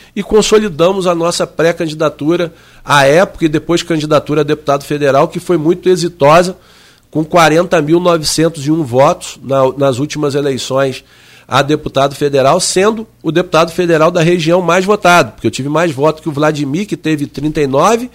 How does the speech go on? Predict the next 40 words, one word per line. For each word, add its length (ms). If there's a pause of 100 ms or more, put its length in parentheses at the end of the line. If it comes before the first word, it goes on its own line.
(360)
e 80
tive 240
mais 240
voto 300
do 60
que 100
a 40
Clarissa, 460
que 100
teve 220
trinta 300
e 60
cinco, 500 (680)
né? 220
E 100
teve 280
candidatos 580
que 120
foram 380
eleitos 800
com 260
vinte 360
e 40
três, 400
vinte 220
e 20
quatro 400
mil 180
votos 340
a 40
deputado 400
federal. 500 (360)
Então 120
essa, 540
essa 260
transição 720
se 140
deu 180
desta 320
forma 460